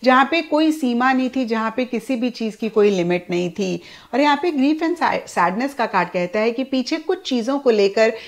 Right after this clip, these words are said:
थोड़ी सी उदासी भी रही, थोड़ी सी परेशानी भी रही, आप थोड़ा सा किसी चीज़ को लेकर या आपके पार्टनर परेशान भी रहे। देखिए इसमें लिखा हुआ है, "Processing and grieving loss।"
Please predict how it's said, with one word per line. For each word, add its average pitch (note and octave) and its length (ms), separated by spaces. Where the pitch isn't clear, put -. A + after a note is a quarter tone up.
थोड़ी E4 260
सी E4+ 140
उदासी G#3+ 500
भी G#3+ 120
रही, G3+ 240
थोड़ी G3+ 320
सी G#3 120
परेशानी F3 640
भी G#3+ 160
रही, G#3 320
आप B3+ 360
थोड़ा G#4+ 280
सा E4+ 180
किसी C4+ 280
चीज़ B3 320
को B3+ 100
लेकर A#3+ 320
या A#3 120
आपके G#3+ 200
पार्टनर G#3 420
परेशान F3 600
भी F#3+ 120
रहे। F3 300
देखिए B3 240
इसमें C#4 300
लिखा C4 240
हुआ C4+ 100
है, C#4+ 160
"Processing A3 340
and C4 220
grieving F3+ 760
loss।" E3 300